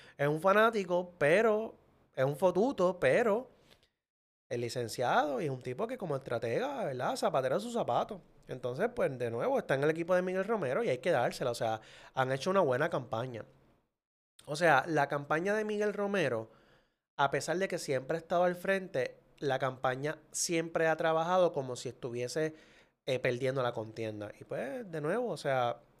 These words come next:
hay que darle el crédito. Y pues nada, no sé qué pase con Manuel Natal. Honestamente, no sé a qué él se dedica ahora en su vida. Prácticamente Manuel Natal no ha trabajado en nada que no sea en la política. Manuel Natal se graduó de Escuela de Derecho y rápido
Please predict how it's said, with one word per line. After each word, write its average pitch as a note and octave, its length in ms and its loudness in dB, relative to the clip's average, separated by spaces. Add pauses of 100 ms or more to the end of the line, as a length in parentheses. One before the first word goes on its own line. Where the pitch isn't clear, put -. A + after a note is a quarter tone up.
hay C3 160 -2
que F#3 100 -2
darle F#3 180 2
el F#3+ 120 -4
crédito. C#3 500 -2 (140)
Y B2 200 -10
pues A#2+ 160 -8
nada, F3 460 -4 (760)
no D3+ 200 2
sé G3+ 120 0
qué G#3 120 4
pase F#3+ 320 6
con F#3 160 -2
Manuel F#3 260 4
Natal. E3+ 400 2 (240)
Honestamente, D3+ 600 -2
no C#3+ 100 -2
sé C#3 220 -2
a C#3 80 2
qué C#3 80 -4
él C3 80 -6
se - 120 -8
dedica C3+ 440 0
ahora B2+ 560 0 (380)
en C3 180 -6
su C3 180 -6
vida. E3 400 2
Prácticamente C3+ 640 -4
Manuel B2+ 220 0
Natal A#2+ 280 -2
no A#2+ 60 0
ha B2 40 -4
trabajado B2 460 0
en A#2+ 120 -6
nada A#2+ 300 0
que A#2+ 100 -8
no A#2 100 -8
sea C3 100 -8
en A#2 60 -4
la A2+ 100 -4
política. F3 380 -4
Manuel B2+ 240 -4
Natal A#2 400 -2 (480)
se B2 180 0
graduó A#2+ 540 2
de C3+ 100 4
Escuela B2 320 0
de A#2+ 100 2
Derecho C#3 460 0
y B2 80 -2
rápido A#2+ 600 -2